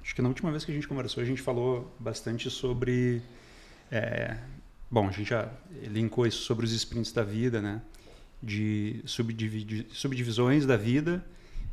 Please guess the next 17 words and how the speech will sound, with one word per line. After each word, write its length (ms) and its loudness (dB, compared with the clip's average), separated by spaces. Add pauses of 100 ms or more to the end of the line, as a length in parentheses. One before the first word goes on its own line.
é, 720 -6
e, 40 -6
e 60 -2
os 120 -2
pilares 420 4
que 120 -4
mantêm 480 -2 (100)
a 40 -10
nossa 200 -6
alegria 640 0
ou 100 2
que 120 -4
nos 100 -2
levam 240 -2
até 140 -4
o 60 -2
sucesso. 460 -8